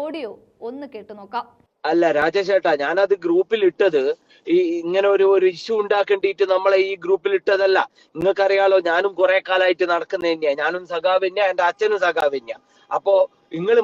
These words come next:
Speaker 2: മനസ്സിലാക്കേണ്ടത്, ഞാൻ ഈ ഗ്രൂപ്പിൽ ഇത് ഇട്ടത് എന്തിനാന്ന് വെച്ചാല്, പിന്നെ സഖാവ് വരുന്ന സമയത്ത്, സഖാവ് ടീച്ചർ വരുന്ന സമയത്ത് നമ്മളെല്ലാം വടകര പോയ ആളുകളാണ്. ഇന്ന് ഇതുപോലെ ഇന്നത്തെ ദിവസത്തെ പോലെ ഒരു പരിപാടി നമുക്ക് കാണിക്കാൻ പറ്റിയ,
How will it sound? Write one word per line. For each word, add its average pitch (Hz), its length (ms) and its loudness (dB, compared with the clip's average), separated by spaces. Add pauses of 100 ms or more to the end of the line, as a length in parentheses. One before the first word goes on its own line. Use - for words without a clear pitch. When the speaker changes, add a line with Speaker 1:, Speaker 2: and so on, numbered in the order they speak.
Speaker 2:
മനസ്സിലാക്കേണ്ടത്, 190 800 0 (100)
ഞാൻ 190 200 0
ഈ 233 60 0 (120)
ഗ്രൂപ്പിൽ 214 320 -6
ഇത് 190 140 -2
ഇട്ടത് 196 360 0 (100)
എന്തിനാന്ന് 185 500 0
വെച്ചാല്, 156 420 0 (420)
പിന്നെ 170 420 0 (380)
സഖാവ് 226 440 2 (100)
വരുന്ന 202 240 2
സമയത്ത്, 185 500 0
സഖാവ് 185 320 0
ടീച്ചർ 208 260 0 (100)
വരുന്ന 196 240 0
സമയത്ത് 185 540 -2
നമ്മളെല്ലാം 202 520 2
വടകര 214 280 2 (100)
പോയ 240 180 2
ആളുകളാണ്. 233 580 0 (520)
ഇന്ന് 214 220 0 (100)
ഇതുപോലെ 247 380 2
ഇന്നത്തെ 233 460 -2
ദിവസത്തെ 226 500 0
പോലെ 233 200 2
ഒരു 220 80 0
പരിപാടി 226 380 2 (100)
നമുക്ക് 226 240 0 (100)
കാണിക്കാൻ 220 360 0
പറ്റിയ, 202 240 0